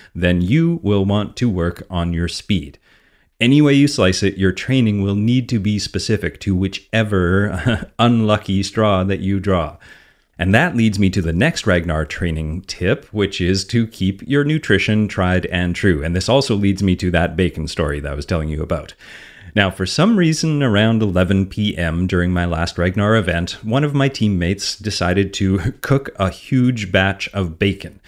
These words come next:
Now, we really should have been trying to get some sleep,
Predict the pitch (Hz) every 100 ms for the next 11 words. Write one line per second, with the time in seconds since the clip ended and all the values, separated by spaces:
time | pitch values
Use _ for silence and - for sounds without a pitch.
0 | - - - - 90 87 85 87 82 139
1 | 143 120 147 127 - 113 101 95 95 101
2 | 92 90 90 85 - 78 - 135 143 151